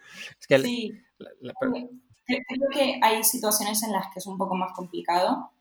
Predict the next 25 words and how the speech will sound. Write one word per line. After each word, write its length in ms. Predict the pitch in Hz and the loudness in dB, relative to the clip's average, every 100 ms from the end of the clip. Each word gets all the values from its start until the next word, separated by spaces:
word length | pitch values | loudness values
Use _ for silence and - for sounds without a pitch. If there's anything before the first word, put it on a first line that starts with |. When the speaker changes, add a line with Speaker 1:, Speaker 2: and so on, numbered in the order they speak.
| _ _ _ - | _ _ _ 0
Speaker 2:
por, 260 | 190 190 | 2 2
por 140 | 202 185 | 0 0
los 140 | 190 | 0
procesos 420 | 190 190 196 233 | 0 0 0 0
internos 380 | 214 180 190 202 | 0 2 0 0
de 60 | 208 | 2
la 140 | 180 | 2
propia 220 | 170 170 | 2 -4
empresa, 540 | 170 - 165 156 151 _ | -6 -4 -2 -2 -4 _
más 200 | 175 175 | -12 -12
que 100 | - 170 | -10 -6
nada, 340 | 156 156 160 _ | -4 -6 -12 _
porque 240 | - - | -12 -10
al 80 | 160 | -10
final 580 | - 160 165 165 175 - _ _ - | -8 -2 0 0 -4 -8 _ _ -6
lo 100 | 175 | -4
que 60 | |
vos 100 | 175 180 | 0 0
decís, 300 | 180 180 175 | 0 -2 -6
te 60 | |
encontrás 360 | 160 156 160 170 | -6 -6 -8 -8
con 180 | 170 170 | -8 -6
luchas 340 | 170 180 185 | -8 -6 -8
internas, 920 | 175 170 190 196 196 202 202 208 208 - | -8 0 4 4 2 2 4 2 -2 -4
eh, 600 | 180 170 165 165 160 156 | -4 -4 -6 -8 -8 -10